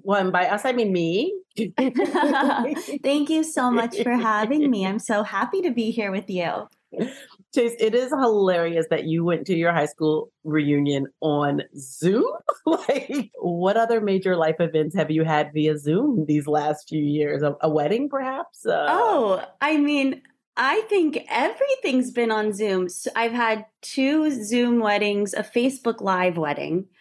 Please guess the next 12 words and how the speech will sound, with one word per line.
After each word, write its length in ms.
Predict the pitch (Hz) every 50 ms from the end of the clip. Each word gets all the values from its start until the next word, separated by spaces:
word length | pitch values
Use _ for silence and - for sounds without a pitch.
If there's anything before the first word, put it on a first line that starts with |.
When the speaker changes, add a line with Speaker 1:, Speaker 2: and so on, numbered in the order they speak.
| _ _ _ - - _ _ -
Speaker 2:
Um, 560 | 208 208 196 190 190 185 180 180 175 180 180 180 - - _ _ - _ -
I've 240 | 202 202 202 190 196
had 420 | 185 190 208 190 185 180 180 180
comedy 480 | - - 254 247 240 247 247 240 240 240
shows 360 | 233 - 247 214 214 214 202
on 220 | 214 208 208 208 190
Zoom. 320 | 185 202 196 202 202 190
I've 140 | 175 170 170
had 240 | - 160 165 170 165
dates 340 | 208 202 202 196 - -
on 240 | 202 190 180 185 190
Zoom. 600 | 165 165 180 175 170 170 170 165 170 170 170 165